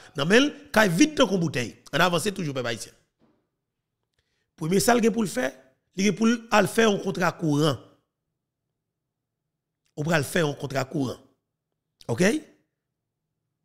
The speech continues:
Premier bill courant. Il fait contrat courant. On va faire pour COP.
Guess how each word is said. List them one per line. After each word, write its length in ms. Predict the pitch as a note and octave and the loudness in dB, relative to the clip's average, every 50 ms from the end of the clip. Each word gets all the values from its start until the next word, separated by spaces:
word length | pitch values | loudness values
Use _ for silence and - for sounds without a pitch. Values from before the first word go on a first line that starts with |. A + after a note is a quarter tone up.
| _ _ _ _ | _ _ _ _
Premier 240 | _ C3+ D3+ D#3+ D#3 | _ -4 -2 0 0
bill 160 | D#3 D3 C3+ | 0 -2 -4
courant. 340 | B2 - C3+ A#2+ G2+ F2 - _ _ _ _ _ _ _ _ _ _ _ _ _ _ _ _ _ _ _ _ _ _ - _ _ _ _ _ _ _ _ _ _ _ _ _ _ _ _ _ _ _ | -4 -6 -6 -6 -6 -8 -12 _ _ _ _ _ _ _ _ _ _ _ _ _ _ _ _ _ _ _ _ _ _ -20 _ _ _ _ _ _ _ _ _ _ _ _ _ _ _ _ _ _ _
Il 80 | F3 E3 | -4 -2
fait 100 | F3+ E3+ | -2 0
contrat 220 | - D3+ C3+ C3 | -2 -2 -6 -6
courant. 280 | A#2+ - A#2+ A2+ F#2 - - _ _ _ _ _ _ _ _ _ _ _ _ _ _ _ _ _ _ _ _ _ _ _ _ _ _ _ _ _ | -6 -8 -10 -12 -12 -14 -18 _ _ _ _ _ _ _ _ _ _ _ _ _ _ _ _ _ _ _ _ _ _ _ _ _ _ _ _ _
On 80 | C#3 C3+ | -2 0
va 120 | D#3 D3+ | 0 0
faire 160 | - D3+ A#2+ A2 | 0 -2 -4 -4
pour 120 | C#3 A2+ | -6 -8
COP. 240 | - G2+ - - | -8 -10 -12 -12